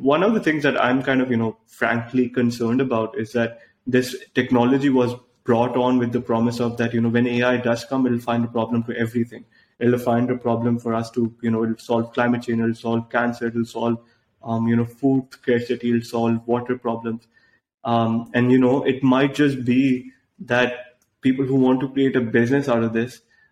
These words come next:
um, will just look at it, okay, it might just help us do that faster and become more productive. And, you know,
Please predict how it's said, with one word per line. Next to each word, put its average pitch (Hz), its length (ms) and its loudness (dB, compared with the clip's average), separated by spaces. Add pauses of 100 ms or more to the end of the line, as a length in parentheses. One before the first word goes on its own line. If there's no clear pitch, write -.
(120)
um, 120 500 -2
will 120 180 2
just 127 280 0
look 120 180 -2
at 120 160 0
it, 120 180 -2
okay, 123 300 -2
it 120 160 -8
might 117 220 0
just 123 180 -2
help 113 220 -2
us 120 100 0
do 113 200 -8
that 117 220 -2
faster 117 380 -2
and 120 160 0
become 117 280 -4
more 117 180 0
productive. 123 520 -4
And, 120 160 -2
you 113 100 0
know, 120 140 -6